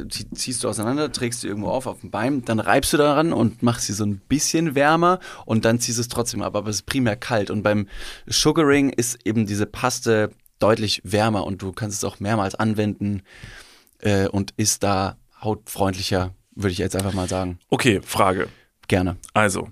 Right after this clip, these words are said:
Speaker 2: für alle weiblichen Zuhörerinnen da draußen,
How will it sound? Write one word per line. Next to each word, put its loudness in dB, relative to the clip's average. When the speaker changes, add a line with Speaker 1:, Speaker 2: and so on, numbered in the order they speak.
Speaker 2:
für 2
alle 4
weiblichen 0
Zuhörerinnen 2
da 0
draußen, -4